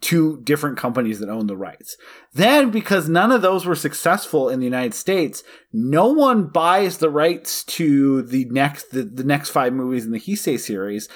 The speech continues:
They all come out ninety-one, ninety-two, ninety-three, ninety-four, ninety-five.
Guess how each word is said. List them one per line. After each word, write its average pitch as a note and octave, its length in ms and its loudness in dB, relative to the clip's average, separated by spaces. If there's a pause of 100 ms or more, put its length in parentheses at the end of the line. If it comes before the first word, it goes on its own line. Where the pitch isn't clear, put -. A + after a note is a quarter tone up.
(380)
They D#3+ 180 2
all A#3 200 4
come G3 220 -4
out D#3 460 0
ninety-one, C#3 680 0
ninety-two, C3+ 640 -2
ninety-three, B2 500 -4
ninety-four, A2 480 -4
ninety-five. F#2+ 640 -8